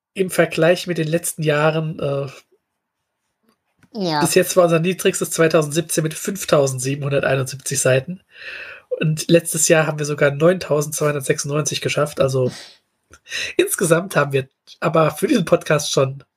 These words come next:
Speaker 1: dreiundzwanzigtausendsechshundertdreiundsiebzig Seiten gelesen.
Speaker 2: Ui.
Speaker 1: Also
Speaker 2: <laughs>
Speaker 1: rei-, rein an Büchern, was <laughs> sonst noch nebenher alles war. Ja, ist schon
Speaker 2: Das
Speaker 1: eine Menge.
Speaker 2: ist tatsächlich, wir verbringen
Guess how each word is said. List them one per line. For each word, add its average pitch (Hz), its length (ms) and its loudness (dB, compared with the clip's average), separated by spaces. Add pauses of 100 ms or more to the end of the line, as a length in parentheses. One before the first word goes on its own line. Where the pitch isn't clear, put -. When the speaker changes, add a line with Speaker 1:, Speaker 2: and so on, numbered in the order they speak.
(480)
Speaker 1:
dreiundzwanzigtausendsechshundertdreiundsiebzig 151 2250 0
Seiten 147 300 -2
gelesen. 127 440 -8 (1300)
Speaker 2:
Ui. 370 280 6
Speaker 1:
Also 156 180 4
Speaker 2:
<laughs> - 40 -2
Speaker 1:
rei-, 185 300 4
rein 185 280 4
an 175 140 -4
Büchern, 127 560 -4
was - 320 -8
<laughs> - 0 -
sonst 180 460 0
noch 165 100 0
nebenher 160 460 4
alles 151 260 -4
war. 139 320 0 (1040)
Ja, 147 360 0 (600)
ist - 180 2
schon 254 100 6
Speaker 2:
Das 220 80 2
Speaker 1:
eine 156 80 4
Menge. 131 120 4
Speaker 2:
ist 127 60 -6
tatsächlich, 233 680 0
wir 208 120 -2
verbringen 233 600 -2